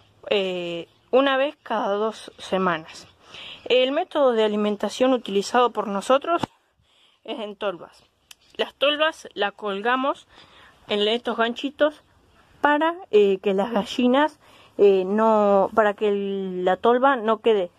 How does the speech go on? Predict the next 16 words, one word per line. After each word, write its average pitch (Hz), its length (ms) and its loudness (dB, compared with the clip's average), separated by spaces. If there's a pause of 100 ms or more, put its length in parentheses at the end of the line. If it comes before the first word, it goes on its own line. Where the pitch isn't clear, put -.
al 185 160 -2
ras 185 200 -4
del 220 180 -2
suelo 269 400 2 (880)
y, 294 380 -2 (340)
eh, 185 340 2
la 180 180 -2
gallina 262 500 0 (180)
pueda 220 320 4
llenar 214 460 0
de 214 60 -8
excremento 233 800 0 (540)
el, 190 400 -2
el 170 80 0
alimento, 185 580 -2
¿no? 180 180 0